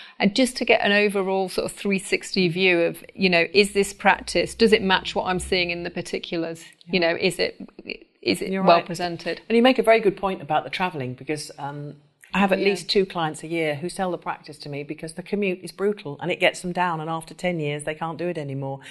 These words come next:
Speaker 2: 'Cause as we all know, you know, you look on Google Maps and a drive from here to somewhere in London looks an hour and a half, but the reality is it's three hours 'cause you're sat in traffic stationary. So you need to do dry runs of traffic as well. If your practice is an area where you'll get caught up with school traffic,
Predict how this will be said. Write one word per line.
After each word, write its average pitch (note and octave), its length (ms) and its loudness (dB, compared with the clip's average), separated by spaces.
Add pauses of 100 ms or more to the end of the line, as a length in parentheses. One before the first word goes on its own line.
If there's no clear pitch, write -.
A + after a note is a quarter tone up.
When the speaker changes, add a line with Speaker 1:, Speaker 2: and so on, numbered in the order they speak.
(180)
Speaker 2:
'Cause F3+ 120 -4
as F3+ 120 6
we F3 120 2
all E3 120 2
know, E3 300 2
you D3 140 -8
know, D#3 80 -8
you D3+ 160 -2
look F#3+ 160 -4
on E3 120 -2
Google D#3 300 0
Maps C3+ 380 -2
and D#3 80 -8
a D3 40 -8
drive E3 360 2
from D3+ 220 -10
here E3 260 0
to D3+ 260 -6 (360)
somewhere E3 340 2
in D3 100 -2
London D3+ 480 -2
looks - 320 0
an D#3 80 -2
hour D3+ 160 0
and D3 80 -6
a D3 60 -6
half, C#3+ 340 -2
but - 120 -14
the C#3+ 60 -8
reality D#3+ 520 2
is C#3+ 100 -6
it's C3+ 140 -10
three F3 240 0
hours C3 260 -2
'cause E3 140 -10
you're E3+ 100 -2
sat - 220 -4
in F3+ 80 -6
traffic G3+ 340 -6
stationary. C3+ 640 -6 (320)
So - 120 6
you G3+ 140 8
need B3 220 6
to C4+ 60 -8
do A3 360 -2 (300)
dry G3+ 200 8
runs G3 380 2
of D3 100 -12
traffic A3 380 -2
as D#3 100 -8
well. F3 200 -2
If D#3 120 -2
your F#3+ 120 0
practice F#3 360 -4
is F3 120 -4
an E3+ 100 -2
area F3 380 0
where E3 180 -2
you'll D#3+ 160 -4
get E3 160 -2
caught F#3 240 -4
up - 80 -4
with D#3+ 100 -10
school A#3+ 280 0
traffic, C3+ 560 -2